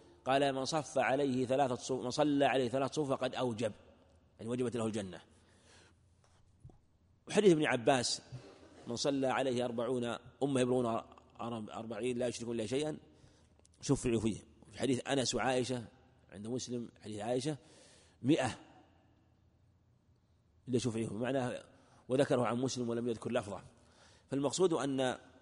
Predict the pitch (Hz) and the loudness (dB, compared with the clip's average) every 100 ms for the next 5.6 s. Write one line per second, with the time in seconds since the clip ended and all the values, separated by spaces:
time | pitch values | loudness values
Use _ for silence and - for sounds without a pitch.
0 | - _ _ _ _ _ _ _ - - | -20 _ _ _ _ _ _ _ -20 -20
1 | - - - - 147 113 135 131 131 185 | -20 -20 -12 -6 -2 0 4 6 6 6
2 | 151 120 - 131 120 113 123 143 160 170 | 6 4 4 4 4 2 4 4 4 2
3 | 127 - - - - _ _ - 107 113 | -2 -16 -20 -20 -20 _ _ -10 -4 -2
4 | 113 113 143 135 123 120 101 131 127 147 | 0 0 2 2 0 -4 -4 -2 -2 -2
5 | 143 131 - 123 120 113 | -4 -4 -4 -4 -4 -4